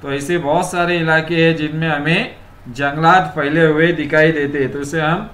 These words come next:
जंगलाती इलाके कहते हैं। तो देहाती इलाकों में अक्सर ये इलाके जो रहते हैं देहात के गिर्द मौजूद रहते हैं, तो इसे हम जंगलाती इलाके कहते हैं। इसमें बहुत सारे जंगलात की किस्में भी पाई जाती है।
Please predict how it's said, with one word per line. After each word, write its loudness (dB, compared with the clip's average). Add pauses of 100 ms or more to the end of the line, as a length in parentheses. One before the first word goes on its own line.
(380)
जंगलाती 0
इलाके 2
कहते 0
हैं। 0
तो -4
देहाती 0
इलाकों 0
में -2
अक्सर -6
ये -2
इलाके -2
जो -2
रहते -4
हैं -2
देहात -2
के -2
गिर्द -6 (440)
मौजूद 0
रहते 4
हैं, 0 (360)
तो -14
इसे -4
हम -2 (340)
जंगलाती 2
इलाके 2
कहते 0
हैं। -4
इसमें -4
बहुत -2
सारे -2
जंगलात -2
की -4
किस्में -6
भी 0
पाई 2
जाती 0
है। -4